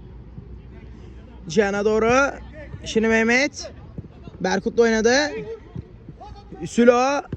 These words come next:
Cihan girdi bir kez daha araya. Şimdi Vedat. Vedat sıyrıldı. Vedat dışarıya. Ve ilk yarının son düdüğünü çaldı. Anadolu Red Takar dört.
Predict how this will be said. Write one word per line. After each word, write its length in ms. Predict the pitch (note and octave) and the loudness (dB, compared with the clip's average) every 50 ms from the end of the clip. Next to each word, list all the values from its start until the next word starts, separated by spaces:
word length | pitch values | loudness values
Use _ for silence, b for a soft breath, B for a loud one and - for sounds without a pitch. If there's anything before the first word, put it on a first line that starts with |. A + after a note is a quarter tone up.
| - - - - D#3 | -14 -14 -14 -10 -4
Cihan 320 | D3 D#3+ F3+ E3+ F3+ F#3+ | -2 0 0 2 4 4
girdi 220 | F#3+ G#3 G#3 A3 G#3+ | 6 6 8 8 6
bir 100 | A3 G#3 | 6 6
kez 200 | A#3 A3+ G#3 A3+ | 4 4 4 4
daha 100 | A3+ A3 | 2 2
araya. 320 | A3 A3 A3 A3+ A3+ A#3 | 0 0 0 0 0 -2
Şimdi 220 | G#3+ - A3+ A3+ | -2 -2 -2 0
Vedat. 340 | A3 A3+ A3+ A#3 A#3 A3+ A3 B B B B B - | 0 2 2 2 0 0 -2 B B B B B 0
Vedat 300 | C#4+ C#4+ C#4 C4+ C4+ - | 2 2 2 0 -2 -2
sıyrıldı. 340 | D4+ D#4+ D#4 D4+ C#4+ C4+ B3+ G#3+ B B B B B B | 0 2 2 2 4 4 2 2 B B B B B B
Vedat 1300 | F#3 F4 F#4+ G4+ G#4 G#4+ G#4+ D#4+ G#4 G4+ G#4 G#4 G#4 G#4 G#4 G4+ G4+ G4 G4 F#4+ - - _ - G3+ C#4+ | 2 4 4 6 6 4 4 4 4 4 4 4 4 2 2 2 0 0 -2 -6 -8 -12 _ -14 -10 -6
dışarıya. 920 | F#4 F#4 C4 - - F#4 F#4 F#4 F#4 F4+ F4+ F4+ E4+ D#4+ D4+ C#4+ C4+ C4 G#3 - - - - - A3 | -6 -6 -2 -2 0 0 0 -2 0 0 0 2 2 0 0 0 -2 -4 -6 -10 -14 -20 -18 -12 -8
Ve 60 | D#4+ F#4 G4 G#4 | -6 -2 0 0
ilk 100 | G#4 E4 | 0 0
yarının 240 | F#4 F#4 F#4 F#4 F#4 | -2 -2 -4 -4 -8
son 280 | C#4 - - F4 F4+ F4 | -6 -4 -4 -4 -4 -4
düdüğünü 240 | F4+ E4+ E4+ F4 C#4 | -6 -6 -6 -6 -6
çaldı. 320 | - E4 D#4+ E4 D#4+ E4+ F4 E4+ C4 b b b - | -4 -2 -2 -2 0 0 0 0 -2 b b b -8
Anadolu 520 | - D#4 F4+ F#4 F#4 F4+ F4+ F4+ F4 F4+ F4 | -6 -4 -2 -2 -4 -4 -4 -6 -6 -4 -4
Red 220 | F4 F4 F4 A#3 | -4 -4 -4 -4
Takar 380 | D#4+ D#4+ - D#4 E4 D#4+ D#4+ D#4 | -6 -4 -4 -4 -4 -4 -2 -2
dört. 280 | D#4 E4 E4+ E4 - | -2 -2 -2 -2 -6